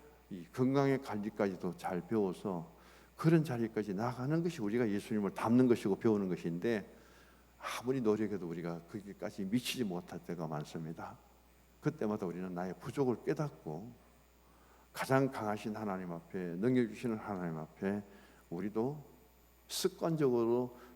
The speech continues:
기도하여서 그 은혜를 받고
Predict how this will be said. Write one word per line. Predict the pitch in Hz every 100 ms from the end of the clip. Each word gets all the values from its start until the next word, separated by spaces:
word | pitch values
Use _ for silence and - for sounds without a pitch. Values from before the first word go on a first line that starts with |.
| -
기도하여서 | - 190 175 139 - - 123 117 107 139 127 113 -
그 | 117 120 113
은혜를 | 120 127 117 98 90
받고 | 98 - - 131 147 147